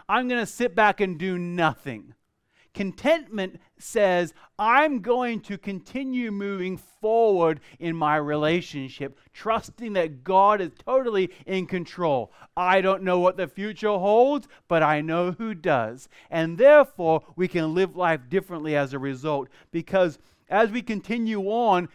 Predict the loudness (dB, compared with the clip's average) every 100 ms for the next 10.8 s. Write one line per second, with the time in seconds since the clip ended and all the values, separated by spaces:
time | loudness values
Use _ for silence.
0 | _ 0 0 -2 -4 -4 -16 _ -6 2
1 | 4 4 0 -4 -4 -2 0 0 0 -2
2 | -2 -2 -2 2 2 0 -8 -12 -6 -4
3 | -4 -4 -4 -2 -2 -4 _ _ -8 -4
4 | -6 -6 -10 -8 -4 -4 -4 -10 _ -4
5 | -4 0 0 0 -6 -10 -12 -8 -8 -6
6 | -6 -8 -4 -4 -4 -4 -4 0 -2 -2
7 | -14 -10 -6 -6 -8 -14 _ -4 -4 -2
8 | 2 4 2 -4 -20 -4 -2 -2 0 2
9 | 6 6 4 0 -2 2 6 6 4 -2
10 | _ -4 -2 -8 -8 0 2 2